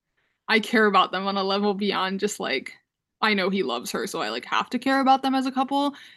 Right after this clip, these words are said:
This made me be like, "No, they're actually a good couple," which is what I love, is that, like, they're never the, like, focal point of the series. I mean, Finnick's, like, a pretty major character, but still, like, a side charac-, or not a side character, but, like,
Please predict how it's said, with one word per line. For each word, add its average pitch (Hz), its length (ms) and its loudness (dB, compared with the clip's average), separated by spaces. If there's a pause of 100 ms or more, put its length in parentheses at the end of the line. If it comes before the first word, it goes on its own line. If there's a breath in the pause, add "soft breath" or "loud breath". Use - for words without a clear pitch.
(120 loud breath)
This 220 280 4
made 196 160 2
me 190 120 -2
be 185 100 -2
like, 180 220 -4
"No, 180 280 0
they're 175 180 -2
actually 208 300 -2
a 190 40 -4
good - 160 -10
couple," - 300 -6
which 233 160 0
is 240 60 -2
what 254 100 4
I 233 60 6
love, 254 320 4
is 220 100 2
that, 214 100 -2
like, 214 180 -2
they're 214 200 2
never 202 280 -2
the, 196 200 -2
like, 185 220 -8 (420)
focal 214 340 2
point 233 340 0
of 185 120 -6
the 202 80 -2
series. 202 520 2
I 202 60 0
mean, 196 240 -2
Finnick's, 247 420 2
like, 190 140 2
a 185 60 -4
pretty 254 320 2
major 254 260 4
character, 240 440 -2
but 202 140 -4
still, 190 300 -2
like, 185 160 -4
a 165 300 -6 (160)
side 190 380 0
charac-, 226 320 0 (260)
or 220 140 4
not 202 160 0
a 190 40 -4
side - 220 -4
character, - 300 -8
but, 113 120 -6
like, 98 220 -6